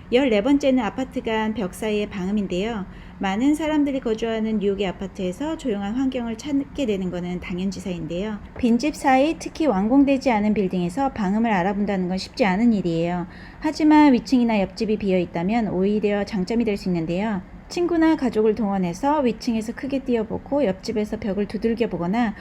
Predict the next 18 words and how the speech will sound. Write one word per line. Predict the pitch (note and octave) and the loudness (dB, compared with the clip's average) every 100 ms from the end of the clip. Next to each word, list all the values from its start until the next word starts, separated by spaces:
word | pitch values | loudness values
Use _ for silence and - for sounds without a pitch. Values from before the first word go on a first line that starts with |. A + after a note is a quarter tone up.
| - | -6
얼마만큼 | - A3 C#4+ C#4+ C#4 C#4+ | 0 6 6 8 6 4
소리가 | C4+ D#4 D#4 C4+ | 2 0 0 2
들리는지 | G#3+ G3+ G3+ G3 A3+ | 2 2 0 -2 -2
확인해 | C#4 C4+ A3+ | 0 2 2
볼 | F#3 | -2
수가 | - G3 | -2 -4
있어요. | F#3+ F#3 F3+ F3+ F3+ - - - | -2 -2 -2 -2 -6 -12 -18 -4
그리고 | - B3+ C#4 | 0 2 4
직접 | C4+ C4 - C4 | 2 -2 0 0
방문 | B3 G3 A3+ A#3+ | 2 2 4 4
시에 | - G#3+ C#4+ E4+ | 4 4 4 2
방음제는 | - A#3+ G#3 A#3 A3+ G#3+ F#3+ | 0 0 2 2 2 2 0
어떻게 | F3+ G#3+ G3+ G3+ | -2 -6 -8 -6
사용되는지 | C4 C4+ C4 G#3+ F#3+ F#3+ | -2 2 2 2 -2 -2
질문해 | F#3 G#3+ G3+ G#3+ A#3 A3+ A3 | -2 0 2 2 2 0 0
볼 | F#3+ | -2
수 | F#3 | 0
있는데요. | F3+ F3 F3 A#3 A#3 | -2 0 0 0 0